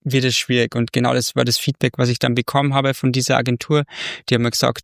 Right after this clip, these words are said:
das wird kein Verlag nehmen. Höchstens, wenn es irgendwie im Sinn mit dem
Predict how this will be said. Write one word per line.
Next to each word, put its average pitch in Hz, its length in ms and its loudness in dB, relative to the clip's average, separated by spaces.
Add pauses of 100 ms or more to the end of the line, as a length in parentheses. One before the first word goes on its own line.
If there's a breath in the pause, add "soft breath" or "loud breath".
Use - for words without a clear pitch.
das - 240 0
wird 143 160 2
kein 127 200 0
Verlag 117 380 0
nehmen. 127 440 2 (500 loud breath)
Höchstens, 135 680 0
wenn 123 180 2
es 123 180 -2
irgendwie 131 720 0
im 127 420 0
Sinn 135 420 0
mit 135 340 0 (120)
dem 131 420 0